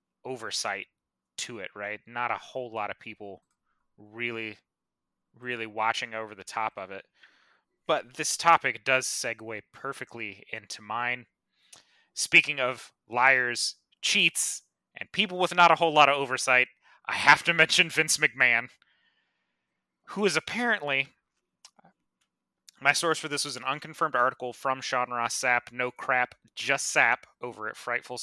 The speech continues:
Fightful Select, I should say, not Frightful, it's not Halloween. Fightful Select, a talent has reached out to him to mention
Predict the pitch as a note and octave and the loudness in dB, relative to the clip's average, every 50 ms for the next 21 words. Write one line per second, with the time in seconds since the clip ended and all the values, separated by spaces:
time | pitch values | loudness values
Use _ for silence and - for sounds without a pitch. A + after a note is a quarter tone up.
0 | - - - _ _ _ - - D3 D#3+ E3+ - - - A#2 G#2+ G#2 - - - | -10 -12 -14 _ _ _ -4 0 0 0 0 -2 -6 -12 -12 -12 -10 -10 -10 -8
1 | A2+ G2 G2 G2 F#2+ - - A2+ G#2 G2 - G#2+ G#2 - - A2 G#2+ G#2+ A#2 - | -8 -10 -10 -12 -12 -12 -14 -14 -14 -14 -14 -14 -12 -12 -10 -10 -10 -10 -12 -12
2 | - - - A#2 A2 A2 - - G#2+ G#2+ - - A2+ G#2 G2 - - A2 G#2 G#2 | -12 -8 -6 -6 -6 -6 -8 -12 -14 -14 -14 -14 -16 -16 -14 -12 -10 -10 -10 -10
3 | G#2+ G#2+ A2 A#2 B2 - _ _ _ _ _ _ _ _ _ _ _ _ _ _ | -12 -14 -16 -18 -20 -20 _ _ _ _ _ _ _ _ _ _ _ _ _ _
4 | _ _ _ _ _ _ _ - - F3 F3+ C#3+ - - C3 B2 - - A#2+ A#2 | _ _ _ _ _ _ _ -2 2 2 2 2 0 -6 -8 -8 -8 -8 -6 -6
5 | A2+ A#2 - - - - _ _ _ _ _ _ _ _ _ _ _ _ A#2 A#2+ | -6 -6 -8 -12 -20 -20 _ _ _ _ _ _ _ _ _ _ _ _ -4 -4
6 | A#2 - - D3+ D#3+ D#3 D#3+ - D#3 C#3 B2 A#2+ C3+ C3 - - C3 B2+ B2+ - | -4 0 4 4 4 4 2 -2 -6 -10 -8 -8 -8 -4 -2 2 2 2 2 0
7 | C#3+ C3+ B2+ B2+ B2 _ - - A#2+ A#2 A#2 A2+ A2+ A2+ A#2 - A#2 A#2 A#2+ B2+ | -4 -10 -12 -12 -14 _ -16 -16 -16 -16 -18 -16 -18 -18 -20 -20 -16 -10 -8 -6
8 | B2+ - - C#3 B2+ B2 A#2+ A#2+ | -6 -4 -6 -6 -8 -10 -14 -20